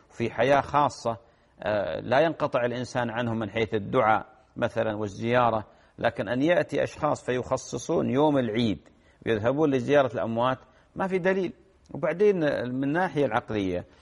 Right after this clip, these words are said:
طبيعي جدًا أن الإنسان إذا ذهب إلى المقبرة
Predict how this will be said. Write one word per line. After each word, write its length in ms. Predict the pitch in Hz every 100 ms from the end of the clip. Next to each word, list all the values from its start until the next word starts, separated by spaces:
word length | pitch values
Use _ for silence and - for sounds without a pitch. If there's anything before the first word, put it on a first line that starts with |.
| _ -
طبيعي 380 | 151 190 196 139
جدًا 520 | 151 139 135 120 120 - _ _ -
أن 160 | 123
الإنسان 460 | 123 113 117 151 143
إذا 200 | 123 120
ذهب 340 | 131 123 113
إلى 200 | 110 113
المقبرة 600 | 113 117 - 113 113 113